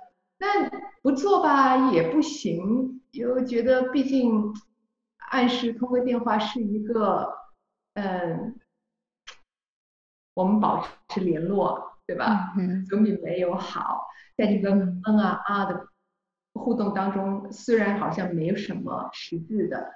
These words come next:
Speaker 1: 但是其实也有一份亲情，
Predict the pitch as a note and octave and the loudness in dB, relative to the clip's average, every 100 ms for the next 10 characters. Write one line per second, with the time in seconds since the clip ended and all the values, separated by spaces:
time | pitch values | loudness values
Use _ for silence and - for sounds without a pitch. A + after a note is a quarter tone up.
0 | _ G4 G4+ G4+ G4+ C4 B3+ C#4 D4 C4 | _ -4 -2 -2 -4 -4 -4 0 0 0
1 | F#3+ B2 B2+ - - - G#3 F#3+ - F#3+ | 0 -2 -4 -6 -10 -2 2 2 0 -4
2 | - A#3+ G3 F#3+ - A#3 A#3 A#3 - E3 | -2 0 0 0 0 2 2 2 -2 -6